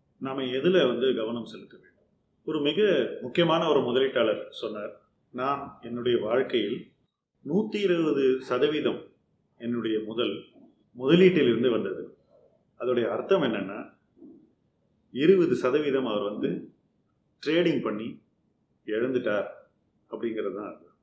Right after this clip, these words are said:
ஆனா பாருங்க, இன்றைக்கும் நம்மில் பல பேர் தினமும் திங்கள் முதல் வெள்ளி வரை ஒரு என் எஸ் சி டெர்மினல் முன்னாடி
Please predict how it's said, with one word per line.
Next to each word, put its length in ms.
ஆனா 240
பாருங்க, 640
இன்றைக்கும் 500
நம்மில் 340
பல 220
பேர் 540
தினமும் 680
திங்கள் 300
முதல் 300
வெள்ளி 300
வரை 400
ஒரு 260
என் 120
எஸ் 140
சி 80
டெர்மினல் 460
முன்னாடி 420